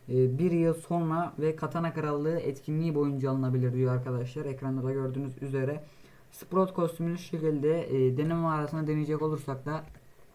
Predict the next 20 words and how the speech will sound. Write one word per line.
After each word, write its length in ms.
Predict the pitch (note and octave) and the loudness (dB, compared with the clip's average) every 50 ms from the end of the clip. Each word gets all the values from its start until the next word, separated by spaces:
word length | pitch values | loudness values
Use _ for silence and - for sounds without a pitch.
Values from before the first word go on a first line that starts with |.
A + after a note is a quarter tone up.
| - - - - - - - - - - - - - - | -20 -20 -20 -20 -20 -20 -20 -20 -20 -20 -20 -20 -20 -14
şu 60 | - | -4
şekilde 340 | - D3+ C#3 D3+ C3+ C3 C3+ | -4 -2 -2 0 -2 0 0
arkadaşlar. 520 | B2+ B2 - B2+ B2 B2 B2 - - D3+ | -2 -2 -2 -2 -2 -2 -2 -4 -6 -10
Atış 300 | - - D3+ - - - | -10 -10 -12 -12 -8 -8
efektleri 420 | F3 E3+ E3 D#3 - D#3+ E3+ F3 F3 | -4 -4 -4 -4 -2 -2 -2 -2 0
güzel. 340 | F3 F3 E3 D#3 D3+ D3+ - - - - - - - - - - - - - - - | 0 0 0 0 0 0 -6 -10 -18 -20 -20 -20 -20 -20 -20 -20 -20 -20 -20 -20 -20
Sahildeymiş 800 | - - - C#3+ C#3+ D3 D#3+ D#3 E3 E3 E3+ E3+ E3 D3 - | -18 -10 -4 -2 0 2 2 2 2 2 2 2 0 -2 -2
gibi 180 | - D3 D3+ C#3+ | -2 -4 -2 -2
bir 60 | D3+ | -4
hava 260 | D3 - D3+ D#3+ D#3 | -2 0 0 2 2
veriyor. 300 | D3+ C#3+ C3 C3 C#3 B2 | 2 4 4 4 2 2
Attığınız 420 | A#2+ C#3 - - D3+ D3 D3 D3 C#3 | 0 -4 -6 -4 -2 -2 -2 -2 -4
zaman 280 | D3 C#3+ D3 D3 D3 | -4 -2 -2 -2 -2
da 40 | D3+ | 0
yerde 420 | D3 D3 D3 D3 C#3+ C#3 D3+ D3+ D3+ - - - - - - | 0 0 2 0 0 -2 -4 -4 -4 -10 -14 -18 -20 -20 -20
su 260 | - - - G3 E3+ | -12 -2 -2 0 2
birikintisi 800 | E3+ E3 D3+ D3+ C#3+ C#3+ C#3+ C#3 C3+ B2+ B2+ - - - - E3 D3+ | 2 2 2 2 2 2 0 -2 -2 -6 -6 -10 -14 -10 -10 -6 -6
gibi 240 | D3+ C#3 C#3+ C3+ | -4 -4 -4 -2
bir 200 | D3 D#3 D3+ - | -2 -4 -4 -4
birikinti 720 | C3+ C#3 C3+ C3+ C3 - D3 D3 D3 - - D#3 D3 - | -4 -2 -2 -4 -4 -4 -6 -6 -6 -4 -4 -2 -4 -4